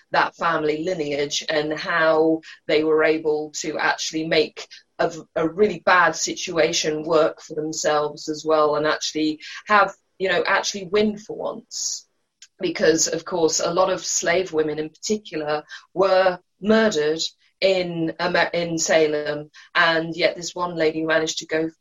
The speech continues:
go free, and, and I really wanted to kind of, um, uh, spotlight her in the book so that people reading it would realise that she was a real person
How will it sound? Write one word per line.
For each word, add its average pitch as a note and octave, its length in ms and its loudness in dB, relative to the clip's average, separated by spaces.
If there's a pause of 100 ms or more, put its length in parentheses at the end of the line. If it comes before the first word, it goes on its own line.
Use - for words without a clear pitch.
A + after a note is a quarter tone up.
(120)
go D#3+ 180 2
free, D3+ 520 0
and, D3+ 360 -4
and D#3 140 -2
I D3 60 2
really D#3 260 0
wanted D3+ 340 -6
to - 80 -16
kind D3 280 -4
of, C#3+ 140 -4 (380)
um, C#3+ 840 -2 (160)
uh, C3+ 180 -2
spotlight D#3 640 4
her D3 340 -2
in D3 140 -6
the D3 60 -6
book D3 420 2 (220)
so E3+ 240 4
that D#3 260 2
people E3+ 460 -4
reading E3+ 400 0
it C#3+ 280 0 (680)
would F3 160 2
realise D#3 800 0
that - 100 -10
she - 120 -6
was F3 180 -2
a - 40 -14
real E3 260 0
person D3 720 0